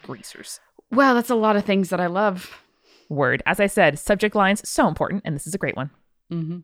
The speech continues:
Speaker 1: Hi, I'm a huge fan of y'all and excited to finally write in.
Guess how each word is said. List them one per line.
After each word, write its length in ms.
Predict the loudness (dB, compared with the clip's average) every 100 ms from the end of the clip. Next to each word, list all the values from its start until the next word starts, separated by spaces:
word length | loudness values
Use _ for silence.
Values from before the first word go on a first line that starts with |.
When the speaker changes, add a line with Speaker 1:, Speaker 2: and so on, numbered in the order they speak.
| _ 0
Speaker 1:
Hi, 220 | 2 4
I'm 100 | 2
a 60 | 0
huge 240 | -4 0
fan 180 | 2 2
of 80 | 4
y'all 260 | 6 6
and 100 | 4
excited 360 | 0 2 2 2
to 60 | 0
finally 460 | 0 2 2 -2
write 280 | -2 -4 -6 -6
in. 300 | -8 -8